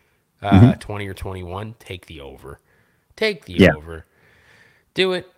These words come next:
Speaker 1: Trust me. Just trust me. If he doesn't play, if Derek Carr plays, take the over on Alvin Kamara's receptions.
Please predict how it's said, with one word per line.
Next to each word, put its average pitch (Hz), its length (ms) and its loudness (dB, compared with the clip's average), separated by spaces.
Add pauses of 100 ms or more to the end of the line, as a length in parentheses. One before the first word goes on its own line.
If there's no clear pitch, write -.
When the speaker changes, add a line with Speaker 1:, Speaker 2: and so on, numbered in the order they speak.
(180)
Speaker 1:
Trust 139 280 -2
me. 127 260 -6 (840)
Just - 220 -8
trust 98 280 -4
me. 82 220 -14 (1400)
If 139 100 -4
he 127 60 -2
doesn't 117 280 -2
play, 107 200 -4
if 101 100 -4
Derek 107 240 -4
Carr 101 220 -2
plays, 95 520 -6 (1500)
take 139 280 -6
the 107 140 -6
over 92 300 -8
on 87 140 -8
Alvin 85 260 -10
Kamara's 87 680 -12 (200)
receptions. 90 760 -12